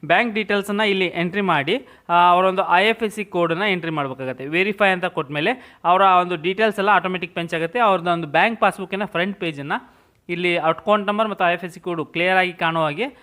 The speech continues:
ಆ, ಸ್ಕ್ಯಾನ್ ಮಾಡಿ ಅಪ್ಲೋಡ್ ಮಾಡ್ಬೇಕಾಗತ್ತೆ. ಇಷ್ಟು ಅಪ್ಲೋಡ್ ಮಾಡಿದ್ಮೇಲೆ, ಆ, ನೀವು ಬೇಕಾದ್ರೆ, ಆ, ನಾಮಿನಿ ಬ್ಯಾಂಕ್ ಪಾಸ್‌ಬುಕ್ ಕೂಡ ಆ್ಯಡ್ ಮಾಡ್ಬೋದು. ಆ, ಇಲ್ಲಪ್ಪ ಅಂದ್ರೆ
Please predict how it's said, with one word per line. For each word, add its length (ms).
ಆ, 120
ಸ್ಕ್ಯಾನ್ 400
ಮಾಡಿ 260
ಅಪ್ಲೋಡ್ 460
ಮಾಡ್ಬೇಕಾಗತ್ತೆ. 720
ಇಷ್ಟು 220
ಅಪ್ಲೋಡ್ 380
ಮಾಡಿದ್ಮೇಲೆ, 500
ಆ, 220
ನೀವು 260
ಬೇಕಾದ್ರೆ, 440
ಆ, 340
ನಾಮಿನಿ 540
ಬ್ಯಾಂಕ್ 500
ಪಾಸ್‌ಬುಕ್ 380
ಕೂಡ 160
ಆ್ಯಡ್ 180
ಮಾಡ್ಬೋದು. 640
ಆ, 80
ಇಲ್ಲಪ್ಪ 380
ಅಂದ್ರೆ 640